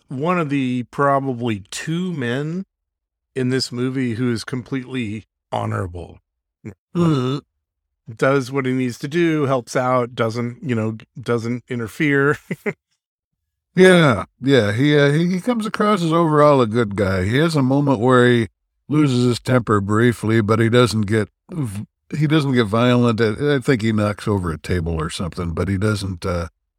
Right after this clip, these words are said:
Speaker 2: he doesn't harm Louise at all. But we'll, we'll get to that, eh? But, um,
Speaker 1: <laughs>
Speaker 2: anyway, uh, yeah, he, he seems like overall, like, he might be a pretty good guy. Oh, and there is a third guy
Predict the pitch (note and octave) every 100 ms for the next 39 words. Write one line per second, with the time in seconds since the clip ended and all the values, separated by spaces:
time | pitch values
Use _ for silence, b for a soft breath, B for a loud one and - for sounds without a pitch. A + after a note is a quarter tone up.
0 | _ _ _ A2+ B2 B2+ F#2 E2+ G#2+ G2+
1 | G2 E2+ F2 F2 E2 D#2+ E2 E2 F#2 D3
2 | C3 C#3 G#2+ G2 F2+ D#2 D#2 D2+ D2 -
3 | _ _ - C#3+ - E2+ E2 - _ _
4 | _ _ _ _ _ - E3+ E3 C3 A#2+
5 | A#2 A2+ D#3 D#3+ C3 D3 F#3 F#3 F3+ C4
6 | B3 G#3 G#3 F#3+ F#3+ F3+ E3 D#3+ D#3 C#3+
7 | B2+ C#3 C3 B2+ A2 A2 - A2 G2+ G#2
8 | G2 F#2 F2+ D#3 D3 C3 C3 F#3 D3 G2+
9 | - D#3+ D3 G#2+ G#2 F2 E2 E2+